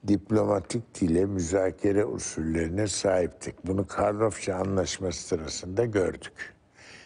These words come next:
Rami Mehmet Efendi Reisül Küttab fevkalade hakim de heyetiyle işi zaten sonunda da Rami Mehmet Paşa oldu. Çünkü devlet biliyor adam. Ve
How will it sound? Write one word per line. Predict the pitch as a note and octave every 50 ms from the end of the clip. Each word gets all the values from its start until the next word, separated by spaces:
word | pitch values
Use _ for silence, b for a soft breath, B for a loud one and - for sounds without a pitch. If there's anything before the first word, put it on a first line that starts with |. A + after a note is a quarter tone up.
| B B B F2
Rami | F2+ F#2+ F#2 F#2 F#2 F#2 F#2 F#2+
Mehmet | F#2 F2+ F#2 F#2 E2 C2+ D#2 F#2+ G2 F#2 D#2+
Efendi | E2 D#2 D2 - - D#2+ D2+ C#2+ C#2 D2+ D2+
Reisül | D#2 E2 E2 D#2+ D2 - - - C#2+ B1+ -
Küttab | - - - - - _ - G#2+ A#2 A2+ - - B B B B B B B B B B B
fevkalade | - - B2 C#3 C3 A2+ - G#2 G2 F#2 F2 F2 E2+ E2 F#2+ G2
hakim | F2 E2+ F2+ F2+ E2+ - - - G2+ G2 F2 E2
de | F2 C#2+
heyetiyle | C2+ C#2+ D2 C#2+ C2+ - - - E2 D#2+ D2 D#2+ E2+
işi | F2 D#2+ - - A#2 A2
zaten | G2 F#2 F#2+ E2+ E2 - - F#2+ F2+
sonunda | D#2+ - - - F2+ F2 E2+ D#2+ F#2+ F#2+
da | G#2 G#2+
Rami | G2+ G2 F#2 F2+ F2+ F#2+ G2 G2
Mehmet | F#2 F#2 F#2 F#2 F2+ F2+ F2 F2+ E2+ D2+ - -
Paşa | - - - - - -
oldu. | - G#1 G1+ G1+ - - - -
Çünkü | - - - - - - - D2
devlet | C2+ D#2 D#2+ D#2+ D#2+ D#2 D#2+ D2+ - - - - - _
biliyor | - - - - C2 A#1+ - -
adam. | C2 C2+ - F#2+ A2+ - _ B B B B B B B B B B B B B B B B B B -
Ve | - G2 A2+ A#2+ B2 - F#4+